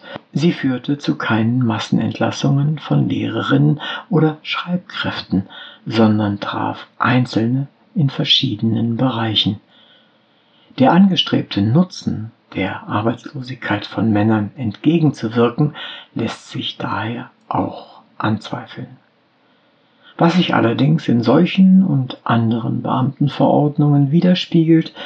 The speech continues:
sind gesellschaftliche Annahmen dazu, wie ein respektables,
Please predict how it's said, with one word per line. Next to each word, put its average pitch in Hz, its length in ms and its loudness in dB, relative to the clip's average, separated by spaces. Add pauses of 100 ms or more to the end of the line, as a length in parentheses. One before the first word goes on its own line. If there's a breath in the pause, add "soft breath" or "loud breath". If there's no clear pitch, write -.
(200 loud breath)
sind 185 280 4
gesellschaftliche 139 1000 -2
Annahmen 107 640 -2
dazu, 107 640 -4 (600 soft breath)
wie 113 120 2
ein - 160 0
respektables, 143 1200 -2